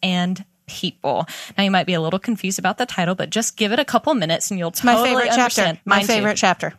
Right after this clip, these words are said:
Speaker 1: Mine too. So if you're driving, you might wanna stop so you can take notes because this one's really good. And at the end of the chapter, Meredith and I will jump back in and talk about practical application, just like we do for every episode. Here's Lisa.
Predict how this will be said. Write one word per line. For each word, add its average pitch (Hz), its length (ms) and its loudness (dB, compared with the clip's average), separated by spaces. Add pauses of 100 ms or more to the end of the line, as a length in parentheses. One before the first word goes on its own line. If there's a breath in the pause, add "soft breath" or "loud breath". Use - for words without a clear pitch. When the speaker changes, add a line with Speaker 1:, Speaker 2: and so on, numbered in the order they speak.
(280)
Speaker 1:
Mine 202 220 4
too. - 200 -2 (340 loud breath)
So 262 100 0
if - 220 0
you're 320 100 0
driving, 226 420 2
you 294 80 2
might 214 220 0
wanna 247 220 0
stop - 560 0
so - 120 -2
you 202 140 0
can 208 160 -2
take 247 300 -2
notes - 320 -2
because 190 320 0
this 170 260 -4
one's 196 340 -2
really 170 520 -2
good. - 420 -2
And 175 140 -2
at 165 140 -4
the - 120 -8
end 202 100 0
of 269 120 -4
the 339 40 -2
chapter, 175 520 0 (320 loud breath)
Meredith 220 360 2
and 208 80 0
I 185 60 2
will 180 140 -2
jump 165 260 -2
back 214 320 0
in 180 160 -2
and 180 140 -6
talk - 240 -4
about - 240 0
practical 220 520 -2
application, 269 800 -2
just 151 260 -2
like 180 140 -2
we 208 80 -2
do 208 180 -2
for - 200 -6
every 170 260 -2
episode. - 520 -4 (340 loud breath)
Here's 165 260 -4
Lisa. 160 340 -6